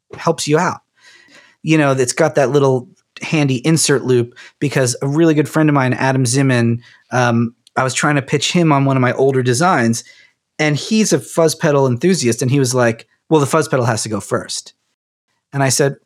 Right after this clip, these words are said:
"Yeah, but the high impedance point is super critical." So at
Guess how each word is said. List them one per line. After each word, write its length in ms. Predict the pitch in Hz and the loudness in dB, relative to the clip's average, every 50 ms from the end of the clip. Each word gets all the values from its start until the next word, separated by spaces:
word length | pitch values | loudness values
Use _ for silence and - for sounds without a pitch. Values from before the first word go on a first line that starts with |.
| _ | _
"Yeah, 180 | - 165 170 160 | -4 -2 -2 0
but 160 | 147 143 - _ - | 0 -2 -4 _ -8
the 100 | 127 123 | -8 -8
high 260 | - - 185 220 226 | -4 -2 0 0 0
impedance 360 | 202 - 208 196 180 170 - | 0 0 0 0 0 0 -2
point 180 | - 131 123 120 | -4 -4 -2 -2
is 100 | 117 - | -2 -2
super 300 | - - 180 - 185 - | -2 -2 -2 -2 -2 -4
critical." 520 | - - 156 147 135 - 87 85 90 _ - - - _ | 0 0 0 0 0 -4 -8 -12 -12 _ -20 -20 -20 _
So 380 | - - 170 147 139 135 127 - _ _ _ _ _ _ _ - | -4 0 2 2 2 2 0 -4 _ _ _ _ _ _ _ -4
at 160 | 160 151 | -4 -2